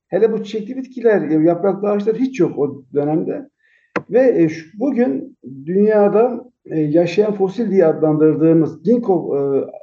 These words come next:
ağacı ki dünyada tek bir türle temsil ediyor günümüzde. O da Çin'de doğaya yetişiyor ama görselliğinden, özellikle yapraklarının çok güzel olması, sonbaharda altın sarısı renk almasından dolayı, bir de çok dayanıklı bir tür olmasından dolayı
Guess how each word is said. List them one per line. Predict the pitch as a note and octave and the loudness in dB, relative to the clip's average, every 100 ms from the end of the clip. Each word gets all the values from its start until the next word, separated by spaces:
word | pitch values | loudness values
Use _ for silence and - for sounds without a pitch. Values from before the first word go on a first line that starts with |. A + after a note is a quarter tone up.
| D3 | 0
ağacı | D3+ D3+ C3 A3+ A#3 | 2 4 4 2 0
ki | - F3 D#3 C3+ | 2 4 4 -2
dünyada | C#3+ F3+ F#3+ G3 | 0 2 4 2
tek | G3+ A#3 G3+ | -2 -6 0
bir | F3 | 0
türle | E3+ G3 | 2 0
temsil | G3 D#3 C3 D3 | 2 -2 -2 -4
ediyor | C#3+ | -2
günümüzde. | C3+ C#3 C#3 C#3 C3+ G3 | -2 0 -2 -2 0 2
O | F3 | 2
da | G3+ - - _ | 0 -2 -16 _
Çin'de | - - G3 G3+ | -16 -2 2 4
doğaya | F3 D#3+ | 6 4
yetişiyor | D#3 D3+ - A#3+ | 2 -4 -4 0
ama | E3+ B2+ - - _ _ - | 0 0 -4 -20 _ _ 0
görselliğinden, | F3 F3 - G3 F3+ F#3 F#3 F3+ E3 | 2 2 2 2 2 4 4 4 0
özellikle | C#3+ E3 G3 F#3 | 0 0 0 2
yapraklarının | D#3+ E3 E3 E3 D#3+ E3+ | 0 -2 -4 0 2 2
çok | E3 F3 | 0 -8
güzel | D3+ E3+ | -2 0
olması, | D3+ C#3 C3+ - | 2 0 -6 -4
sonbaharda | E3 E3+ D#3+ D#3+ E3 | -2 2 2 2 0
altın | D3+ D3+ F#3+ | -2 0 -2
sarısı | E3+ D#3+ D#3 | 2 0 0
renk | F3+ E3+ | -2 -2
almasından | D3+ D3+ D3+ - D3+ E3+ E3+ | -2 -2 -2 -4 0 2 2
dolayı, | C#3 C#3 F#3 A#3 - _ _ - | 2 2 0 0 -8 _ _ -4
bir | F#3+ | 0
de | G#3 | 2
çok | A#3+ G#3 | 2 0
dayanıklı | E3+ E3+ E3+ A3 | 4 4 2 0
bir | F3+ - | -2 -2
tür | D#3+ | -2
olmasından | D3+ D3 D3+ - F#3+ | 0 0 -2 0 2
dolayı | D#3 D3+ G#3 | 2 2 0